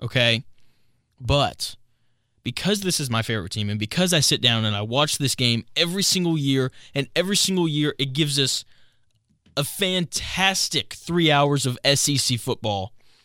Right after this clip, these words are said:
I have to take Arkansas in these seventeen and a half points. There's no way they get blown out, okay? Arkansas always plays L S U tough.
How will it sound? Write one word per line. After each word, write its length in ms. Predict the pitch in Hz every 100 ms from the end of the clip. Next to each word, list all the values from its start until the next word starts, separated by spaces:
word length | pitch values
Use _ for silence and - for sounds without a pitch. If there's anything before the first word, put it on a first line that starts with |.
| _
I 160 | - 131
have 280 | 120 160 -
to 100 | 160
take 380 | - 135 131 - - - _
Arkansas 560 | 139 151 151 - 135 135
in 60 |
these 140 | 147 143
seventeen 440 | 127 123 135 139
and 80 | 135
a 40 |
half 200 | 135 143 -
points. 400 | 196 185 - - - - _ _
There's 280 | 185 185 151
no 240 | 151 165
way 280 | 196 190 185
they 180 | 160 165
get 240 | 151 156
blown 240 | 135 131 123
out, 200 | 98 - - - _ _ _ _ _ -
okay? 400 | - 131 135 143 -
Arkansas 440 | 135 165 160 - 107 -
always 400 | 131 170 180 -
plays 300 | 180 160 143
L 160 | 135
S 140 | 131 135
U 60 |
tough. 460 | 123 117 87 -